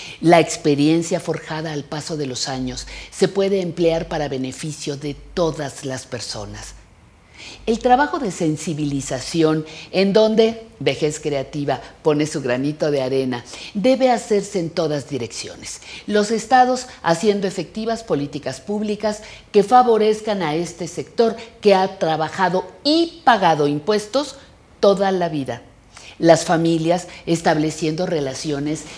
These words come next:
de convivencia y buen trato que se vean reflejadas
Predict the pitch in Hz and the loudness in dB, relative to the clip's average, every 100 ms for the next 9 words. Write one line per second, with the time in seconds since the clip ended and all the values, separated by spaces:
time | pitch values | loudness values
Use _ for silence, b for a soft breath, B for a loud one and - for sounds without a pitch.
0 | B 156 196 190 175 185 190 170 151 151 | B 6 6 6 0 0 -2 2 2 2
1 | 151 - 147 143 160 160 151 147 135 127 | -2 -2 0 2 2 2 0 0 0 -2
2 | - B B B 220 214 208 208 208 208 | -4 B B B 4 6 6 6 4 0
3 | 196 214 185 143 131 131 - | -2 -2 -2 0 0 -2 -6